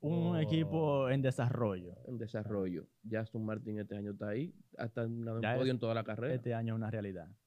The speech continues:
Speaker 3: Entonces, tú no me puedes decir, tú me dirás, "Bueno, sí, tal vez tiene un chin más de dinero que el año pasado, después de la compra de, de Papa Stroll". Pero, o sea, con dinero fue, le metieron dinero al carro. "Ven, corre ahora".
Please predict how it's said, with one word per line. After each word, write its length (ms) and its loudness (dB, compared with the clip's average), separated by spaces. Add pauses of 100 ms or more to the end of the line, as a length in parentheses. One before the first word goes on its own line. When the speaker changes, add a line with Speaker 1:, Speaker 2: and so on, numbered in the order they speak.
(540)
Speaker 3:
Entonces, 380 -2 (100)
tú 80 -2
no 60 2
me 100 2
puedes 260 -2
decir, 400 -4
tú 60 -10
me 120 -4
dirás, 200 -2
"Bueno, 220 -2
sí, 160 0
tal 160 -2
vez 80 0
tiene 160 0
un 60 0
chin 100 -8
más 100 -2
de 60 0
dinero 240 -2
que 60 -12
el 60 -12
año 80 -10
pasado, 380 -8 (420)
después 240 -2
de 60 2
la 80 0
compra 300 -2
de, 160 -2
de 100 -6
Papa 200 -8
Stroll". 340 -6 (960)
Pero, 340 4 (280)
o 640 -20
sea, 280 -4 (500)
con 160 -4
dinero 320 -2
fue, 140 -4
le 60 -4
metieron 300 -4
dinero 240 -2
al 100 -6
carro. 300 -4 (360)
"Ven, 280 -2 (280)
corre 340 -2
ahora". 280 -2